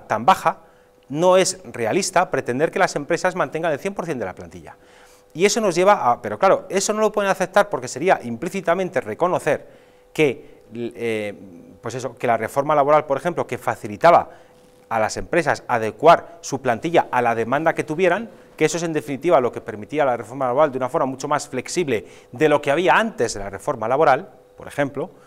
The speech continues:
pues eso sería, eh, una enmienda a la totalidad de la ideología de este gobierno. El problema que tenemos en síntesis es que tenemos un gobierno de activistas más que de políticos y que lo que pretenden es imponer su ideología a la realidad. Y la historia de la humanidad nos ha demostrado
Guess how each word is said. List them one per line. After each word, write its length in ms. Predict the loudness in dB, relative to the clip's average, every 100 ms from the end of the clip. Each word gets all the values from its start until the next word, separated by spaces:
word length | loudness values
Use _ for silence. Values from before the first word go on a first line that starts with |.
| -20 -20 _
pues 160 | -8 -6
eso 160 | -8
sería, 380 | -4 4 6 4 2
eh, 180 | -2 -2
una 180 | -4
enmienda 280 | -2 -2 0
a 40 | 0
la 80 |
totalidad 380 | 0 -2 2 2
de 120 | 2
la 80 | 2
ideología 500 | 2 0 -2 0 0
de 80 | 0
este 160 | -4 -6
gobierno. 380 | -4 -4 -8 -12 -18 -16 -8
El 100 | -4
problema 220 | 0 0
que 80 | -2
tenemos 360 | -2 -2 -2
en 100 | -4
síntesis 480 | -4 -4 -4 -4 -6
es 60 | -6
que 120 | -6
tenemos 300 | -4 -4 -2
un 80 | -2
gobierno 380 | 2 0 -2 -12 -18 -20
de 140 | 0 2
activistas 720 | 2 -2 -4 -2 -2 -2 -6
más 180 | -8 -8
que 80 | -8
de 100 | -10
políticos 640 | -8 -8 -10 -12 -12 -14 -20 -20 -10
y 140 | -6 2
que 120 | 4
lo 100 | 4
que 100 | 2
pretenden 400 | 2 2 2 2
es 200 | 0 -4
imponer 460 | -6 -2 0 2 2
su 160 | 0 -4
ideología 560 | 0 2 0 0 4
a 40 | 4
la 120 | 4
realidad. 540 | 0 -2 -2 2 2 0 -14 -20 _ _ _
Y 100 | 2
la 140 | 4
historia 380 | 4 2 2 4
de 80 | 6
la 80 | 4
humanidad 340 | 4 2 0
nos 160 | 0 2
ha 80 | 2
demostrado 600 | 2 0 2 4 4